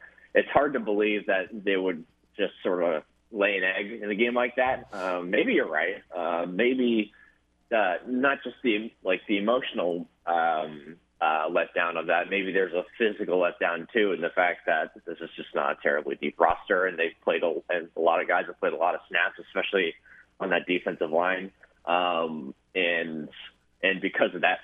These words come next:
sort of wear and tear, they're, they're just not physically there, um, and explosive the way they were, say, even in the be-, be-, beginning of the year or even a couple weeks ago.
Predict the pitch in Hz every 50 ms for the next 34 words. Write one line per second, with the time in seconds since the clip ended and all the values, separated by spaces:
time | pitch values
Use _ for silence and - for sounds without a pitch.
0 | - - 101 92 82 85 82 82 87 - - - - - - - 98 107 107 95
1 | 90 90 87 87 82 - 113 98 98 90 78 80 82 - 87 87 85 82 - -
2 | 101 104 87 85 85 - 95 87 - - - - - - _ _ _ _ _ _
3 | _ - 113 110 104 98 - - - 101 95 87 95 92 - - 92 87 82 82
4 | 78 80 - - _ _ _ _ _ _ _ _ _ _ _ 80 87 101 90 107
5 | 104 90 82 78 65 73 - - - - - - - _ - 87 90 87 85 82
6 | 82 82 80 78 85 82 - _ - 95 90 85 80 - - - - - 113 104
7 | 98 - - 92 85 80 82 85 85 - - 92 92 90 87 85 85 82 82 85
8 | 85 82 82 80 78 78 78 - - _ _ _ _ - - 101 92 87 87 87
9 | 87 87 95 87 87 82 82 85 80 78 80 82 80 - - - - - - 104
10 | 92 - - - - 104 92 95 92 90 87 85 85 87 90 87 87 90 90 90
11 | 87 85 85 90 82 82 85 - - 87 85 - 82 85 90 92 - - - -
12 | - - -